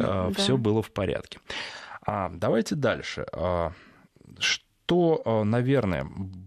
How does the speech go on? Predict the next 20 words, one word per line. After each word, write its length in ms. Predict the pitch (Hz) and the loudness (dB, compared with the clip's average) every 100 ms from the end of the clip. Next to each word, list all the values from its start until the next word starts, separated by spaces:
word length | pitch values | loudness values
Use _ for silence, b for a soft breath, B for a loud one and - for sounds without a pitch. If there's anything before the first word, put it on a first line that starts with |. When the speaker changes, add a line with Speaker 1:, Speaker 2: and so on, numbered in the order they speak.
| - - | -14 -4
Speaker 1:
большой 600 | 101 104 - 123 95 - - | -2 -2 -2 0 0 -2 -4
недостаток, 580 | 92 95 - 92 95 - | -2 0 0 -2 -2 -4
о 60 | |
котором 340 | - 80 95 92 | -6 -4 0 0
мы 100 | 98 | 0
тоже 260 | - 92 90 | 0 -2 -4
говорили, 500 | 95 113 175 190 107 | -2 0 0 2 0
это 140 | - | -2
то, 80 | - | -6
что 180 | - 104 | -2 0
нет 160 | 107 | 0
машины 340 | 85 85 123 101 | 0 0 2 0
с 140 | - | 0
таким 380 | 80 - 95 85 - | -6 0 0 -2 -4
нормальным, 400 | 80 104 113 95 | 0 2 2 0
честным 380 | - 104 - 90 | 0 -2 0 -4
автоматом. 560 | - - 92 - - 76 | -2 -2 0 -2 -6 -6
Вот 160 | 80 | 0
можно 260 | 151 214 160 | 2 2 2
ли 140 | 113 | 0